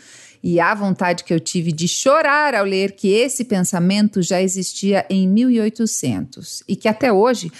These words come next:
a gente só se orgulha da descendência europeia e sabe de cor de onde vieram os nossos antepassados, Itália, Portugal, Espanha, mas esquece a origem indígena.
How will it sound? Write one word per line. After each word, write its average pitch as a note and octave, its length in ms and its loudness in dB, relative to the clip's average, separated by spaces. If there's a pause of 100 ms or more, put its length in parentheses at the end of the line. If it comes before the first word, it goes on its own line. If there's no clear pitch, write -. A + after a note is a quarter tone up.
(220)
a E3+ 60 0
gente A#3+ 220 4
só D#4 160 -2
se - 140 -2
orgulha B3+ 320 2
da A#3+ 100 0
descendência B3 600 2
europeia A#3+ 600 0
e D#3+ 60 0
sabe A3 300 -2
de E4 100 -2
cor C4+ 360 0
de A3 140 2
onde A4 320 0
vieram C4 400 2
os A3 120 0
nossos A#3 400 0
antepassados, G#3+ 840 -2
Itália, D#3+ 480 0
Portugal, D#3+ 600 -2
Espanha, F#3+ 580 0 (400)
mas A#3+ 160 2
esquece A3+ 600 -2
a E3+ 80 4
origem D#3+ 440 2
indígena. C3 600 -2